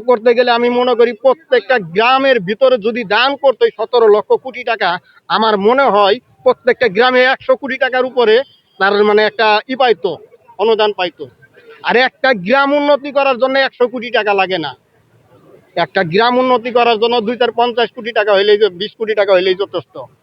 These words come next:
ওইখানে এরা হাতে গোনা কিছু লোক, চোদ্দ কোটি লোকেরে, আঠারো কোটি লোকেরে এমনভাবে জিম্মি করে রাখছে যা তারা সতেরো কোটি লোক, লক্ষ কোটি টাকা তা বাইরে পাচার করতে পারছে। আমাদের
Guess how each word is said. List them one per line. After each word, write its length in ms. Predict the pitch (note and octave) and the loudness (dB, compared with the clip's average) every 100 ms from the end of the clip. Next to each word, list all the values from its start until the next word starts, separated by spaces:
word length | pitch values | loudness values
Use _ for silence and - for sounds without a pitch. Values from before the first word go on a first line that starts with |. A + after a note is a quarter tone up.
| _ - | _ 0
ওইখানে 340 | G3+ A3 B3 B3+ _ _ - | 0 2 0 -2 _ _ -6
এরা 260 | G#3+ C4 D4 E4 F4+ _ - A4 - | -2 2 2 0 -4 _ -20 -20 -8
হাতে 340 | C#4+ G4 F#4+ F#4 | -4 -2 -2 -2
গোনা 240 | F4+ E4 | 0 0
কিছু 280 | E4 C#4+ D4+ | -2 -8 -8
লোক, 260 | C4+ B3+ C4+ _ _ - | -4 -4 -4 _ _ -4
চোদ্দ 260 | C#4+ A#3+ C4 | -2 0 -2
কোটি 260 | B3 A#3 A#3 | -2 -8 -8
লোকেরে, 360 | A#3 A3+ A3+ | -2 0 2
আঠারো 300 | A#3 G3+ A3 | 2 0 0
কোটি 180 | G#3+ A3 | -2 -4
লোকেরে 400 | A3 A3+ G#3 G3 F3 - _ - | -4 -2 0 0 -2 -8 _ -6
এমনভাবে 560 | A3 B3+ C4 A3+ G3+ G#3+ | -2 2 0 0 0 0
জিম্মি 380 | D#3 E3+ C4+ C#4 | -2 -4 -2 -2
করে 200 | C4+ B3+ | 0 0
রাখছে 340 | A#3 G#3 - F#3+ G#3 _ _ | 0 -4 -4 -6 -6 _ _
যা 120 | E3+ F#3 | -4 -2
তারা 260 | - G3 | 0 0
সতেরো 420 | F#3+ - A3+ B3+ A3+ | -2 -4 -2 0 0
কোটি 220 | A3+ G3+ | -2 -8
লোক, 160 | G3 F#3+ | -8 -6
লক্ষ 220 | E3 F3 - | -6 -6 -6
কোটি 240 | F3+ G3 G3+ | -8 -8 -6
টাকা 220 | F3 F3 B3+ _ - | -4 -4 -6 _ -14
তা 60 | - | -8
বাইরে 280 | D3 F#3+ F#3 | -2 0 0
পাচার 260 | F#3+ - G3 | -2 -6 -6
করতে 240 | G3+ - | -6 -6
পারছে। 300 | E3+ D3 _ C3+ _ _ - | -8 -8 _ -20 _ _ -6
আমাদের 300 | F3 G#3 G#3+ | -2 0 0